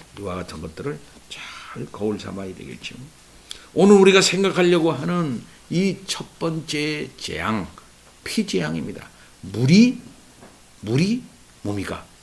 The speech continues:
피가 되는 재앙이에요. 하나님께서 첫 번째 이 심판을 통해서 애굽을 치시고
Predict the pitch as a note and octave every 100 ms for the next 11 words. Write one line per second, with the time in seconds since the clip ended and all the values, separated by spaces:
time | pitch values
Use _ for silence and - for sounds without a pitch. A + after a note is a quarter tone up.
0 | - - - - A2+ G2 F#2 - - -
1 | - - - - - - - F2 - -
2 | - - - _ - - - - - -
3 | - - - - - - F3+ D#3+ D3 B2+
4 | C#3 C#3+ C#3 C3 A#2+ - - - - -
5 | C#3 - B2+ A#2+ A#2+ A#2+ A2+ F#2+ - -
6 | B2+ B2+ B2 G2+ - - - C3+ A#2+ A#2+
7 | G#2+ G2+ - G2 F#2 C3 D#3+ D3 - -
8 | - G#2 G2 G2+ A#2+ A#2 - - A3+ -
9 | A2+ E2